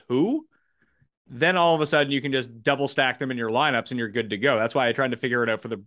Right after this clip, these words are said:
the international team is so important. If you can try to find the guys that are together and playing all the time. So, like, Connors and Pendrith might be the answer to that question for you, and then just load up with Americans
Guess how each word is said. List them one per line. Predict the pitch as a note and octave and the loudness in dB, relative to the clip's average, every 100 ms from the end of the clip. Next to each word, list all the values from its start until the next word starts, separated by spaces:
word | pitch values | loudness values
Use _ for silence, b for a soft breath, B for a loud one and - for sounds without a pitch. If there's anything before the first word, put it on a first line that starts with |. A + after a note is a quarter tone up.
| - | -10
the | A2+ | -6
international | G#2+ G#2 B2 G3 - C#3 F#2 | -4 -2 -2 -2 -4 -6 -8
team | G2+ D#2 D2 D#2 b b - | -10 -12 -14 -18 b b -6
is | A2+ | -2
so | - - E3 A3+ | 0 4 6 6
important. | D#3 A#2 A2 D#2 D2 - _ - | 4 0 -4 -6 -16 -20 _ -6
If | C3+ B2+ | -2 -2
you | |
can | B2 | -2
try | C#3 B2+ | 0 0
to | |
find | A#2+ B2+ A#2+ | 2 0 0
the | |
guys | A#2 A#2 A2 | 0 0 -2
that | A2 | -4
are | G#2 | -6
together | G2+ F#2+ A#2 A2+ A2 | -8 -2 0 2 0
and | G2+ | -2
playing | - B2 C3 | -2 0 0
all | G#2+ | 0
the | G#2 | -2
time. | G2 F#2 F2+ | -4 -8 -8
So, | G2 | -6
like, | G2+ | -4
Connors | B2+ B2+ B2 | 0 0 0
and | A2 | -4
Pendrith | B2 B2 A2 G2+ - b b - | -6 -4 -4 -6 -8 b b -2
might | C3 B2 | 0 0
be | |
the | A#2 A2+ | 0 0
answer | A2+ A#2 A2+ | -2 -2 -4
to | G#2 | -4
that | A2 G#2 - | 0 -2 -2
question | C3 B2 - G#2+ | 0 0 -2 -8
for | G2+ | -2
you, | A#2 A2+ | 0 0
and | G#2+ | -2
then | |
just | G#2 G2+ | -8 -6
load | G#2+ B2 | -2 0
up | A2 | 0
with | G#2 | -4
Americans | G#2 B2 E3+ A2+ D#2 F2 | -2 2 2 0 -6 -14